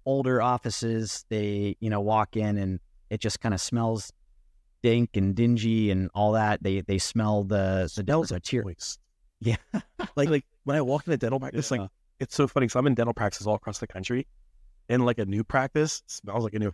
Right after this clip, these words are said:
Speaker 2: house. It's, like, it's clean and awesome.
Speaker 1: Yep.
Speaker 2: I've been to old dental practices, and it's like, you can, like, s-, there's, it's just because there's water so prevalent in dental, it smells moist.
Speaker 1: Yeah. Yeah. I mean, you know, there's different materials you use that don't smell great.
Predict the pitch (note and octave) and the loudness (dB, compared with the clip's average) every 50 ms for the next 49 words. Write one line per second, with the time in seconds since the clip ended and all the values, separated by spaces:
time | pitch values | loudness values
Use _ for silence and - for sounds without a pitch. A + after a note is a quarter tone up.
0 | _ - F2+ G2+ B2+ C#3 - - - - G#2 - - _ _ - - C#3 B2 A2 | _ -4 -2 -2 -2 -2 -4 -6 -10 -10 -14 -18 -18 _ _ -2 0 2 2 2
1 | G#2 A2 A2+ - D3+ C#3 - - A#2 A2+ A2+ - - E3 F3+ E3+ D#3+ - - G#2+ | 2 0 -2 -2 -2 -4 -2 -2 -2 -2 -2 -2 0 0 2 2 0 0 -2 -2
2 | A2+ B2 G#2+ G#2 F#2+ G#2 A2+ - C#3 C3 C3+ - B2+ - - D#3 D3+ - - A#2+ | -4 -2 -2 -2 -2 -2 -2 -2 -4 -4 -6 -6 -6 -2 0 0 0 0 -2 -6
3 | A2+ - A#2+ - _ _ _ _ _ _ _ _ _ - - E3 E3 D#3 C3 - | -4 -4 -4 -6 _ _ _ _ _ _ _ _ _ -8 -2 0 0 0 0 -2
4 | _ _ _ - - - - - - - _ - C#3 C3 - C#3+ D3 C#3 C#3 D#3 | _ _ _ -20 -20 -20 -20 -20 -20 -14 _ -2 -2 -2 -2 -2 -4 -2 -2 -4
5 | C#3+ - C3 - C#3+ A#2+ B2 B2+ G#2+ G#2 G2+ A2+ B2+ D3+ C#3+ B2+ A2+ - A#2+ G#2 | -4 -4 -6 -4 -4 0 0 0 0 0 0 0 2 2 2 0 0 0 -4 -6
6 | - - - G#2 A2+ A#2+ C3+ A2 A2+ G2+ - F2 F2+ G#2+ C#3 F#3 - _ _ _ | -6 -4 -4 -2 -2 0 -2 -2 -2 -2 -2 -2 0 0 -2 -2 -4 _ _ _
7 | - _ _ _ _ _ _ - B2 - - - - - - A2+ C#3 D#3 C3+ - | -20 _ _ _ _ _ _ -8 -8 -6 -6 -6 -6 -6 -4 -2 -2 -2 -2 -2
8 | - G2 A#2 C#3+ A#2 G2+ - - - _ _ _ _ _ - G2+ G2 F#2 F2+ E2 | 0 0 2 2 2 0 -4 -10 -10 _ _ _ _ _ -4 -2 -2 -2 -2 -6
9 | - _ _ _ _ - - G2 G2 - D3 D#3 D#3 D#3 D3+ D3+ D#3 D#3 D3 B2+ | -8 _ _ _ _ -12 -10 -8 -6 -2 0 2 2 2 2 2 2 2 2 2
10 | A#2 A#2+ B2 B2 A2+ - C#3 C3 - C3 A#2 A2+ - - A#2 A#2 A#2 A#2 A#2 G#2+ | 2 2 0 0 -2 -2 -4 -4 -2 -2 -2 -2 -2 -2 -2 0 2 2 0 0
11 | - A2+ A2 A2+ A2+ G#2+ F#2+ A2 G#2 G#2+ G#2+ G#2 - - A#2 G#2+ G#2 G#2 F2 G2+ | 0 -2 -2 0 0 0 0 0 -2 -2 -2 -2 -4 -2 -2 0 0 0 0 0
12 | G2+ G2+ G2 G2 G2+ - | 0 0 0 0 -2 -4